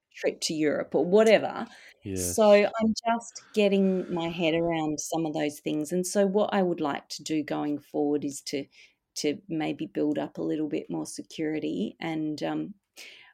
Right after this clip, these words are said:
Speaker 1: also to, um, not, not be under the pressure of s-, of freelance deadlines at the moment.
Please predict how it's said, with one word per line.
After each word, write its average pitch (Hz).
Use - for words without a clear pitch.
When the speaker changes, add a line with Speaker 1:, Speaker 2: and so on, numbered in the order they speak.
Speaker 1:
also 170
to, 160
um, 165
not, 220
not 277
be 339
under 359
the -
pressure -
of 170
s-, -
of 175
freelance 175
deadlines 165
at -
the 170
moment. 165